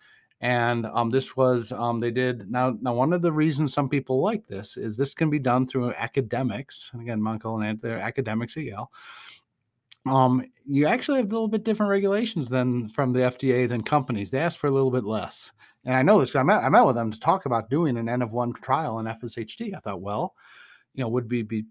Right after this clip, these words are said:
would it be possible?" And you can kinda go faster, and, um, you need a, <laughs> honestly a little bit less data, um, than the F D A would require of a large company to run a large clinical trial to do so. Now, on the other hand, you also make a case with the individual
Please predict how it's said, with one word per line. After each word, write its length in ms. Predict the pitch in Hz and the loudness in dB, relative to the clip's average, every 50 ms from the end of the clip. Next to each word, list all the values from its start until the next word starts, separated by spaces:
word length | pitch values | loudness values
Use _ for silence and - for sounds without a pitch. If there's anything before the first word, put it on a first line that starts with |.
| - - | -6 -4
would 140 | 120 104 | -4 -4
it 80 | 104 - | -4 -6
be 80 | - 98 | -10 -12
possible?" 680 | - - 233 269 - - - - - - - - - - | -10 -8 -8 -8 -8 -8 -10 -10 -10 -12 -16 -14 -10 -6
And 120 | 123 127 | -4 -4
you 80 | 127 120 | -4 -4
can 120 | - 135 | -6 -6
kinda 280 | - - 147 165 196 190 | -2 0 0 0 2 2
go 120 | 139 143 143 | 2 0 0
faster, 840 | 139 - - 120 110 113 123 - - - 131 123 139 175 180 175 - - | -2 -2 -4 -4 -2 -2 -4 -4 -6 -4 -2 -2 -2 -2 -4 -6 -8 -8
and, 380 | 120 117 113 113 120 120 117 - - - - 117 | -8 -6 -6 -4 -6 -6 -8 -10 -14 -16 -12 -8
um, 360 | 120 113 110 107 107 110 110 110 | -6 -6 -4 -4 -4 -6 -6 -6
you 120 | 107 113 | -6 -4
need 220 | 117 120 123 123 123 | -2 0 0 0 0
a, 80 | 120 - - - | -2 -4 -8 -12
<laughs> 140 | - _ - | -10 _ -2
honestly 400 | 107 123 131 139 135 - 156 139 | 0 2 2 2 0 -2 -2 -2
a 80 | 135 120 | 0 0
little 240 | 110 113 117 123 127 | 0 0 0 0 2
bit 160 | 143 131 123 | 0 0 0
less 180 | 131 135 - | -2 -4 -4
data, 380 | - - 110 107 120 147 170 - _ - - - - - - - - - _ _ - | -2 -2 -2 -2 -2 -2 -6 -8 _ -20 -20 -20 -20 -18 -18 -20 -20 -20 _ _ -4
um, 300 | - 131 123 123 123 123 | 0 2 4 4 4 4
than 160 | 123 127 123 | 2 2 2
the 100 | 123 123 | 4 4
F 140 | 123 120 - | 2 2 2
D 260 | - 127 123 127 123 | 2 2 4 4 4
A 40 | 123 | 2
would 200 | 117 120 123 117 | 2 0 0 -2
require 600 | 113 113 - - - 151 165 175 143 123 117 117 117 | -2 -6 -6 -4 -2 0 2 2 2 2 2 0 0
of 100 | 110 110 | -2 -2
a 60 | 110 | -2
large 320 | 110 117 117 113 107 - | -2 -2 -2 -4 -4 -6
company 600 | - - 214 220 214 127 98 90 90 95 123 127 - | -6 -4 -4 -2 -2 -4 -6 -8 -8 -10 -10 -12 -10
to 120 | - - 120 | -8 -8 -6
run 200 | 107 107 110 113 | -4 -4 -4 -4
a 80 | 110 | -2
large 340 | 107 110 123 139 151 147 - - | -2 0 0 0 0 -2 -4 -8
clinical 360 | - 123 101 101 _ - 104 | -10 -10 -10 -10 _ -16 -20
trial 340 | - - 95 92 95 104 110 | -14 -10 -8 -6 -6 -8 -8
to 120 | - - | -10 -8
do 140 | 113 117 110 | -8 -8 -8
so. 160 | 110 120 120 - - - - - _ _ | -8 -10 -14 -14 -16 -20 -20 -20 _ _
Now, 220 | - 190 185 185 180 | 4 6 8 8 8
on 100 | 180 175 | 6 6
the 80 | 175 | 6
other 140 | 175 185 190 | 6 6 4
hand, 120 | 180 165 | 4 2
you 60 | 151 147 | 4 4
also 220 | 165 170 - 180 | 4 4 2 2
make 180 | 165 160 - - | 0 0 -2 -4
a 60 | 143 | -10
case 640 | - - - - 175 139 98 - - - - - 123 | -14 -8 -4 -2 -2 -2 -2 -4 -8 -12 -14 -12 -12
with 100 | 117 - | -10 -6
the 120 | - 127 101 | -6 -6 -4
individual 800 | 120 123 123 113 107 131 175 185 196 180 139 117 107 101 98 | -4 -4 -4 -4 -2 -4 -4 -2 0 0 0 0 -2 -4 -6